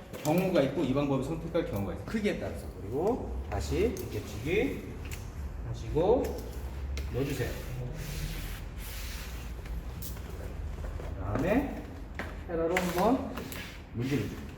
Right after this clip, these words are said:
붙여서 문지르죠. 여기. 그다음에 공간이 여기는 많이 있기 때문에 칼을 이렇게 쓸 거예요.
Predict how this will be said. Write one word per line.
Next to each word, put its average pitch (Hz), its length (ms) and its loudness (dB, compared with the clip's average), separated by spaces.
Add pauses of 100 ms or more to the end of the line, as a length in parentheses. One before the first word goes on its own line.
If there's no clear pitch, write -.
(240)
붙여서 185 360 8
문지르죠. - 400 0 (400)
여기. 95 180 -2 (1040)
그다음에 131 500 0 (600)
공간이 202 640 10
여기는 175 360 4
많이 135 320 4
있기 - 200 -4
때문에 135 320 2 (140)
칼을 208 320 0
이렇게 - 240 -4
쓸 - 180 -8
거예요. - 180 -10